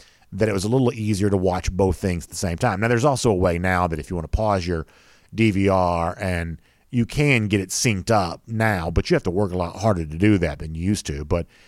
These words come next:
yeah, it was very common, very common to listen to Larry Munson and, um, and, and watch the game on, on T V. Uh, we did that in my family growing up so much. But there were also a lot of games that the only way that I ever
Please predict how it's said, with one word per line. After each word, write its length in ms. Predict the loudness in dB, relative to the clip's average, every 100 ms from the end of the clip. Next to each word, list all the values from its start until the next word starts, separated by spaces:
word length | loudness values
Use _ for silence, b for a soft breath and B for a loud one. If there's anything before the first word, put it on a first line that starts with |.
| b
yeah, 160 | 0 0
it 80 |
was 140 | 0 -4
very 400 | 0 4 4 2
common, 420 | -2 -6 -8 -12
very 520 | -4 2 4 4 2
common 340 | 0 -8 -8 -6
to 60 |
listen 240 | 0 0 0
to 60 |
Larry 200 | 0 0
Munson 500 | 0 0 0 -2 -4
and, 520 | -4 -4 -4 -4 -6 -8 b b b b -12
um, 640 | -8 -8 -10 -14 -20 -20 _ _
and, 100 | -10
and 220 | -4 -2 0
watch 300 | 0 0 -4
the 80 |
game 280 | -2 0 0
on, 240 | 0 -2 -4
on 260 | -4 -4
T 260 | -4 -2 -2
V. 260 | -2 -2 -4 -8 _
Uh, 200 | -16 -10
we 120 | -2 0
did 180 | 0
that 160 | 0 -4
in 60 | -4
my 160 | -6
family 320 | -6 -6 -6
growing 280 | -4 -4 -4
up 80 | -6
so 220 | 0 2
much. 360 | 2 -2 -4 -10 b b b -4
But 80 |
there 120 | 2 4
were 60 |
also 220 | 4 4
a 40 | 4
lot 160 | 4
of 80 | 4
games 340 | 2 2 0 0
that 180 | -2 -2 b b b
the 160 | -2 0
only 220 | 2 2
way 240 | 4 4 4
that 140 | 4
I 200 | 2 4
ever 340 | 2 2 0